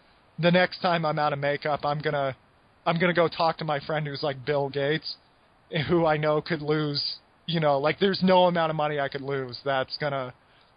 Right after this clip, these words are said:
freak him out." Because, and it's not that, like, one guy deserves it more than the other. It's just like, it, it, it, it,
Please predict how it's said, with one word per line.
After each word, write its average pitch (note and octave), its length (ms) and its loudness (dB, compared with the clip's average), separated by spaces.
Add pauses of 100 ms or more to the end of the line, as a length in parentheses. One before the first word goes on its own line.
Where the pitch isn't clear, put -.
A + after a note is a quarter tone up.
(140)
freak D#3+ 260 -2
him D3 180 -6
out." C#3 240 -2
Because, D#3+ 280 -2 (280)
and G3 100 4
it's G3 160 0
not C4+ 220 0
that, F#3 240 2
like, D#3+ 200 -4
one F3+ 200 2
guy F3 200 -2
deserves E3+ 440 -4
it D#3 100 -4
more D#3+ 220 -2
than D3+ 160 -6
the C#3+ 160 -4
other. E3+ 280 0
It's - 160 -6
just F3+ 200 -6
like, D#3+ 160 -2 (600)
it, F#3 200 0
it, F#3+ 200 -2 (100)
it, G3 120 -4 (1200)
it, F#3 180 0